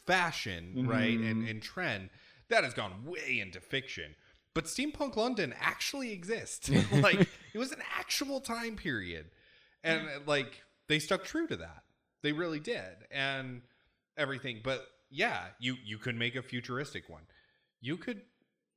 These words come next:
Speaker 1: realistically, because of the storyline,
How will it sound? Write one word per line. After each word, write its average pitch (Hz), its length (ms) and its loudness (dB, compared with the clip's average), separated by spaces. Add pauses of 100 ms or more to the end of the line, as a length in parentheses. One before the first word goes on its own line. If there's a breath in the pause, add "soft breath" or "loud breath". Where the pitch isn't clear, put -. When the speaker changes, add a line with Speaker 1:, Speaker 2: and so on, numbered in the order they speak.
(140)
Speaker 1:
realistically, 165 720 2
because 135 400 -4
of 123 80 -6
the 113 60 -2
storyline, 107 760 -2